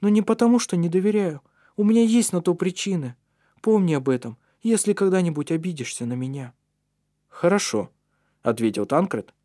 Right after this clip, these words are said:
который уже успел обидеться. Они посидели в молчании.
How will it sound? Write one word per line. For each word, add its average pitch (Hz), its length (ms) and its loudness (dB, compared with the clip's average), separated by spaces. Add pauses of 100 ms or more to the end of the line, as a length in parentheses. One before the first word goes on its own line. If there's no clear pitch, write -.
(100)
который 120 320 0
уже 190 180 2
успел 131 360 0
обидеться. 120 580 -6 (640)
Они 123 240 0
посидели 127 500 0
в 180 100 0
молчании. 123 680 -2